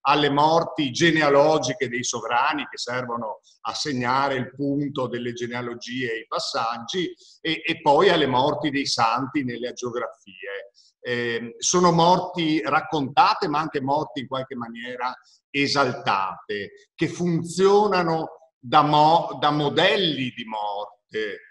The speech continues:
eh, ehm, nel Medioevo. Ecco, la mia domanda è questa,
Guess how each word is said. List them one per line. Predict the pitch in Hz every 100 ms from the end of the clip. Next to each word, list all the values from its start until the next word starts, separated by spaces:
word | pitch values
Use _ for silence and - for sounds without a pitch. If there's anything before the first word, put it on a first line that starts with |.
| _ _
eh, | 117 117 110 113 113 107 104
ehm, | 104 101 101 101 101 - 120
nel | 120 127
Medioevo. | 123 123 120 120 104 95 - -
Ecco, | 190 196 208
la | 202
mia | 208 233
domanda | 220 220 214 202
è | 156 139
questa, | 135 110 101 - 107 101